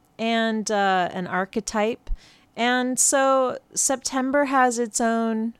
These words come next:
um, its own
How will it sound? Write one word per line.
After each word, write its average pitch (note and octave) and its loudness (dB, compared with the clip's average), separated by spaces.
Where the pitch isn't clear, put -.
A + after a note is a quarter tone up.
um, F#3+ -4
its A3 -2
own G#3+ 0